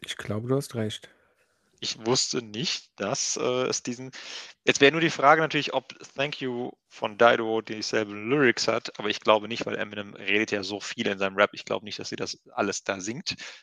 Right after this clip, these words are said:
Speaker 2: bei einem Drei-Minuten-Song. Aber, ähm, von daher, lass uns den noch mal reinnehmen. Ein bisschen, äh, neue Infos. Also,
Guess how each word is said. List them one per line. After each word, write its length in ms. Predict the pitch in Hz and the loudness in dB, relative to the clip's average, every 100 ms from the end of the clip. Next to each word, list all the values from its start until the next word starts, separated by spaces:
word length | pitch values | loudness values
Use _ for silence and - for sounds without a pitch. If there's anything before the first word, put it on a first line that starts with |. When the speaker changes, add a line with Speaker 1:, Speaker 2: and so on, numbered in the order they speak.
| _ - | _ 0
Speaker 2:
bei 120 | 107 | 2
einem 220 | 107 104 | 2 -2
Drei-Minuten-Song. 1500 | 113 107 107 110 - 110 110 _ _ _ _ - - 120 220 - | -4 -4 -4 -14 -18 -20 -20 _ _ _ _ -4 -2 -4 -6 -8
Aber, 560 | - 117 123 160 202 - | 2 6 8 8 8 4
ähm, 300 | 147 156 151 | 4 2 2
von 120 | 147 | 4
daher, 240 | 131 196 196 | 6 6 2
lass 160 | 175 - | -2 -2
uns 120 | 220 | -4
den 120 | 214 | -6
noch 80 | 208 | -4
mal 160 | 190 190 | -2 -2
reinnehmen. 380 | 311 240 110 | -4 -4 -8
Ein 240 | 113 _ _ | -12 _ _
bisschen, 240 | - 143 135 _ - _ 131 | -20 -20 _ _ -20 _ -10
äh, 240 | 135 135 - _ - - - _ _ _ _ _ | -10 -10 -14 _ -20 -20 -20 _ _ _ _ _
neue 360 | 139 185 190 185 | -8 -4 -2 -2
Infos. 680 | 127 131 110 - - - 123 | -4 -4 -2 -2 -4 -10 -20
Also, 160 | 120 | -20